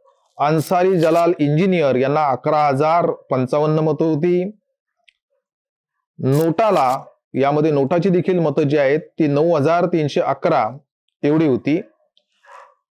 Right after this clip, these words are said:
सुरेश काळूराम जाधव यांना पाच हजार नऊशे एक्केचाळीस मतं आहेत.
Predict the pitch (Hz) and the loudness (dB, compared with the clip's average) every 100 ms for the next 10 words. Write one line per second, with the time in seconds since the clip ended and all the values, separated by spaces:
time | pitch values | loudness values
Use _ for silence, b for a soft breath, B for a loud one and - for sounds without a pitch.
0 | _ _ _ _ _ _ - - 196 202 | _ _ _ _ _ _ -20 -6 0 2
1 | 214 214 - 180 - 165 170 180 175 156 | 2 -2 -6 -12 -4 0 2 2 2 2
2 | 147 160 156 131 139 123 139 151 160 160 | 2 2 2 0 -2 -2 0 0 0 -2
3 | - 143 151 147 160 160 156 151 - 139 | 0 -2 0 0 0 0 0 -2 -2 -4
4 | 135 - 190 190 185 156 - 131 127 | -2 -2 0 0 0 -2 0 0 0